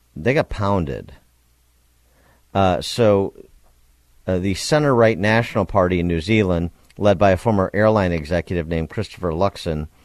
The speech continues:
amassed a plurality, forty percent of the ballots, to Labour's, uh, something in the low twenties.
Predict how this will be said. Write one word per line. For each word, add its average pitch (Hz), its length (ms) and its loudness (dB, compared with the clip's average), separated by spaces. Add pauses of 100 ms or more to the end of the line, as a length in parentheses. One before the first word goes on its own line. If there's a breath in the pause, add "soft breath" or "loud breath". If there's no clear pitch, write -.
(340 soft breath)
amassed 95 480 0
a 92 60 -2
plurality, 95 720 2
forty 95 300 -2
percent 92 340 -4
of 82 60 -4
the 76 60 -6
ballots, 90 500 0
to 85 240 -4
Labour's, 85 720 -2 (560)
uh, 78 400 -2
something 82 600 -6
in 87 140 -4
the 80 80 -4
low 85 200 -2
twenties. 78 680 -8